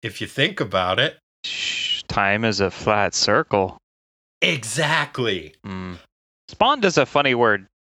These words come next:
Speaker 2: too, isn't it? I mean, doesn't that just make you think of salmon? <laughs>
Speaker 1: It makes me think of salmon and nineties comic books.
Speaker 2: <laughs>
Speaker 1: But the other thing that's weird about that funeral situation that she sets up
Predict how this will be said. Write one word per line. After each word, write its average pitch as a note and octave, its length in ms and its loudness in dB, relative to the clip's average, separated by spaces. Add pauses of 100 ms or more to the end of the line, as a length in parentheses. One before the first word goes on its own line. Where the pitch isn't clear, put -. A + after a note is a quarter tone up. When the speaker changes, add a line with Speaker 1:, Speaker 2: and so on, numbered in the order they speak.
Speaker 2:
too, G2 280 2
isn't G#2 220 0
it? D#3 180 0
I C#3 100 -2
mean, B2+ 300 -2
doesn't C#3+ 160 0
that D#3+ 160 2
just - 140 -6
make C3+ 200 -2
you A#2+ 100 2
think A#2+ 240 -2
of G#2+ 260 -2 (220)
salmon? A#2 460 -2 (280)
<laughs> - 240 -10 (360)
Speaker 1:
It F3 60 -6
makes F#3 220 0
me F#3 100 0
think E3 180 -2
of B2 120 -4
salmon A3+ 560 -2 (100)
and A2 220 -2
nineties C3 480 -2
comic F#2 480 -4
books. - 420 -14 (320)
Speaker 2:
<laughs> - 80 6 (1120)
Speaker 1:
But F3+ 220 2 (240)
the F#3+ 160 2
other C4+ 220 2
thing F#3 260 0
that's D3 180 0
weird D#3 300 0
about C#3+ 340 0
that B2 200 2
funeral C3 400 -2
situation G2 720 -4
that F#2+ 160 -2
she G2+ 180 -6
sets G2 380 -2
up F#2+ 200 0